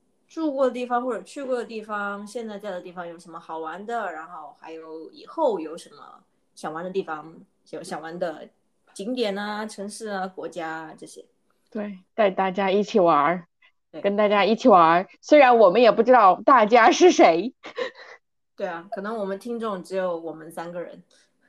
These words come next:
Speaker 2: <laughs> 我们三个人。<laughs> 等我们到十，第十期的时候，我们就去广告一波。
Speaker 1: 嗯，对，对，对。<laughs> 啊，开始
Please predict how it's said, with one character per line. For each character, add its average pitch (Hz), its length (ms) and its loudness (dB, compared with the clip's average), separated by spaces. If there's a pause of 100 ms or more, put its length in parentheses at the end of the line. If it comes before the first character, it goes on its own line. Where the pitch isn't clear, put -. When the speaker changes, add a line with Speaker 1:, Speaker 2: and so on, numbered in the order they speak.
(320)
Speaker 2:
<laughs> 220 500 -6
我 226 80 2
们 202 160 2
三 196 220 0
个 180 60 -4
人。 214 220 -6
<laughs> - 1200 -4
等 269 160 8
我 320 60 8
们 285 100 -2
到 294 180 8
十， - 240 -8
第 311 220 2
十 247 240 -4
期 294 160 -2
的 254 200 4
时 262 120 2
候， 233 140 6
我 - 20 0
们 220 160 -4
就 247 100 -2
去 262 200 -6
广 196 300 2
告 254 200 6
一 240 120 0
波。 202 280 0 (960)
Speaker 1:
嗯， 185 120 -16
对， 339 120 -10
对， 302 280 2
对。 311 180 0 (180)
<laughs> - 240 -20
啊， 202 180 -6
开 202 280 -14
始 196 160 -14